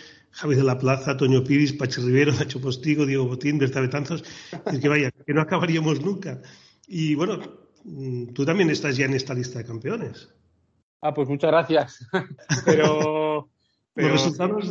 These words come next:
Speaker 1: eh, eso sí que no, no engañan.
Speaker 2: Gracias, Jaume. Pero nada, es, pues eso, eh, en Santander, pues,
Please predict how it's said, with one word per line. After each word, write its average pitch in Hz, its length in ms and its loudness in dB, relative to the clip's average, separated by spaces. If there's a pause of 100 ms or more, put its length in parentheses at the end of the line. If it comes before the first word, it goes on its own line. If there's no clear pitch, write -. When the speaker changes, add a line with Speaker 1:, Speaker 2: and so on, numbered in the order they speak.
(160)
Speaker 1:
eh, 185 640 -4
eso 160 180 -2
sí 160 140 0
que 175 120 2
no, 151 360 0
no 151 100 2
engañan. 120 520 -2 (340)
Speaker 2:
Gracias, 143 380 -6
Jaume. 139 360 -4
Pero 131 920 2
nada, 156 260 2
es, - 180 -14
pues 127 180 -6
eso, 127 320 -6
eh, 117 480 -4
en 117 140 -12
Santander, 120 520 -2
pues, 123 380 -8